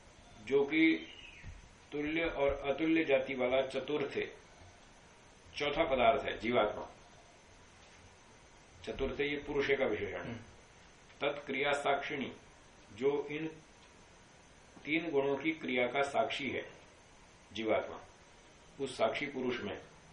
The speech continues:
Speaker 1: उपनीयमानान, ले जाए जाते हुए,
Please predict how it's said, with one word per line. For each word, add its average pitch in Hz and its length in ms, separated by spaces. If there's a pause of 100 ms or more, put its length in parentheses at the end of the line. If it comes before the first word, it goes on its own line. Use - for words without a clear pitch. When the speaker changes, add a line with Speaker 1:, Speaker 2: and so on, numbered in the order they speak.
(1400)
Speaker 1:
उपनीयमानान, 143 1120 (1080)
ले 120 300
जाए 127 320
जाते 110 380
हुए, 98 340